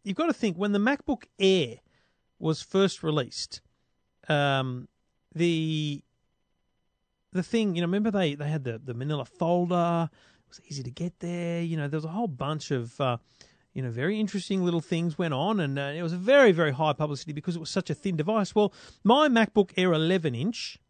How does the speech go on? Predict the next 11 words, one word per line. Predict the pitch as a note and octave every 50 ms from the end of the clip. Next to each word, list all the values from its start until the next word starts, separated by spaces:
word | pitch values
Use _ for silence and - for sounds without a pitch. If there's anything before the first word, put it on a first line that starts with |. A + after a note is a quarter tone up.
| _ -
the | - D3
smallest | - - - F3 F#3 F#3+ F#3 F3 D3 - -
version | - D3 D3 C#3+ B2+ C3+ C3+ C3
they, | C3+ C#3 C#3 C#3 C3+ D#3+
they | D3+ D3+ C#3+ C3+ C3
have, | C3+ C#3+ C#3+ B2 G#2+ C#3 G#3+ A3 _ _ _ _ _ _ _ _ _ _ - -
uh, | - B2 C3+ C3+
is | - D3 -
something | - - G3+ G3+ F3+ F3 E3
like | D#3 C#3+ C3+ -
seventeen, | - - - - - F#3+ F#3 F3+ E3+ F3+ F3 E3+ - - F3+ F3 F3 F3 F3+ F3+ F3+ F#3 F3